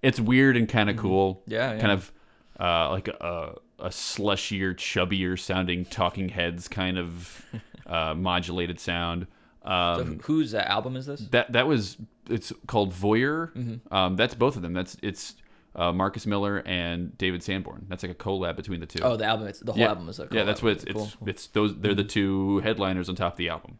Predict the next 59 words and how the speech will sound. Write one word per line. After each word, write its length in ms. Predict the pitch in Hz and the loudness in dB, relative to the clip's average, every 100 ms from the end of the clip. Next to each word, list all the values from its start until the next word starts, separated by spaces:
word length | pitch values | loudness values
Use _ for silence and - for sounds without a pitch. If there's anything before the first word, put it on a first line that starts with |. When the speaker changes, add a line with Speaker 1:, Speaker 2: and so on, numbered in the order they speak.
| - | -14
Speaker 2:
Nice. 140 | 104 - - | -14 -12 -4
Speaker 1:
And 100 | 98 | 0
that 80 | 107 | 2
was, 160 | 104 - - | 0 -2 0
that's 200 | 107 - | 0 0
called, 440 | 113 101 95 90 | 0 2 2 2
uh, 80 | 95 | 0
Wake 240 | 98 104 110 | 2 2 4
Me 80 | |
Up 120 | 98 - - | 2 0 -6
When 160 | 95 | -4
It's 140 | 87 85 | -2 -4
Over. 440 | 78 - 58 67 285 | -6 -8 -12 -12 -10
Speaker 2:
Hmm. 120 | 254 - - _ - - | -12 -14 -20 _ -20 -4
Speaker 1:
Um, 380 | 87 85 80 90 | 0 2 2 2
yeah, 180 | 160 95 87 | 2 0 -6
just 180 | 90 - - - | -12 -14 -20 -8
a 140 | - - | -8 -8
cool, 380 | - 120 117 | -4 -2 -2
slushy, 720 | 110 - - 107 - 107 98 92 - - | -4 -6 -2 -2 -2 -4 -6 -8 -14 -6
chubby, 320 | - 98 104 | 0 0 2
<laughs> 360 | - - - | 0 -2 -8
slushy, 320 | - - 117 127 | -8 -4 0 0
like, 140 | - | -2
Speaker 2:
<laughs> 240 | - - - | -6 -6 6
Speaker 1:
I 60 | |
mean, 100 | 185 | 8
it's, 120 | 151 | 8
it's 140 | 156 165 | 4 6
got, 80 | 165 | 6
Speaker 2:
Chubby. 100 | 139 | 6
Speaker 1:
well, 100 | 143 | 6
the, 80 | 139 | 6
Speaker 2:
I 20 | |
was 100 | 135 | 6
Speaker 1:
the 60 | |
Speaker 2:
gonna 80 | 139 | 10
call 60 | 147 | 10
Speaker 1:
bass. 60 | 104 | 8
Speaker 2:
it 40 | |
dirty. 320 | - 127 117 95 | 2 2 2 -2
It's 140 | 107 | -4
a 40 | |
Speaker 1:
y-, 60 | - | -4
Speaker 2:
dirty 440 | 117 123 120 104 107 | -2 -2 -2 -4 -2
Speaker 1:
yeah, 200 | 151 170 | -2 -2
it, 240 | 92 98 | -4 -4
Speaker 2:
funk 180 | 117 98 | -4 -4
groove. 240 | 104 87 85 85 95 - | -4 -4 -4 -8 -8 0
Speaker 1:
you 80 | 117 | 0
know, 60 | 98 | 2
the, 100 | 104 | 2
well, 100 | 120 | 2
there's 140 | 120 | 4
Speaker 2:
Yeah. 40 | 120 | 6
Speaker 1:
a 60 | |
lot 40 | 110 | 4
of, 160 | 98 | 4
um, 560 | 92 92 90 85 82 | 0 0 0 -4 -8